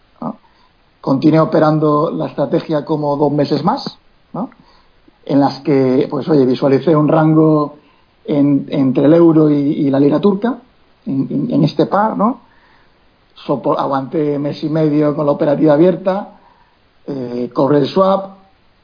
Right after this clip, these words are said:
eh, eh, recorrí el, el rango completo, conseguí recuperar todo el dinero e incluso acabar con, con siete u ocho mil euros positivos. Y en ese momento ya dije, "Oye, la cierro".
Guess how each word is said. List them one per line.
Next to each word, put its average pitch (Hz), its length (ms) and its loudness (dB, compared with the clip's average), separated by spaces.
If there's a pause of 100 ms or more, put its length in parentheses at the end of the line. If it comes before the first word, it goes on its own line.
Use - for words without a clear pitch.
(240)
eh, 151 220 -10
eh, 160 220 -10
recorrí 165 480 4
el, 156 360 2
el 151 180 -2
rango 160 300 -2
completo, 175 580 -4 (520)
conseguí 147 420 2
recuperar 160 420 0
todo 147 120 0
el 139 60 0
dinero 175 420 0 (600)
e - 60 -4
incluso 160 360 0
acabar 156 400 2
con, 180 320 -4
con 139 220 -12
siete 147 320 -4
u 143 120 4
ocho 135 220 0
mil 147 440 4
euros 151 580 0 (420)
positivos. - 720 -4
Y - 60 -2
en 143 80 4
ese 143 160 2
momento 151 320 4
ya 143 100 4
dije, 147 320 0
"Oye, - 240 -6 (460)
la - 140 -8
cierro". 143 340 0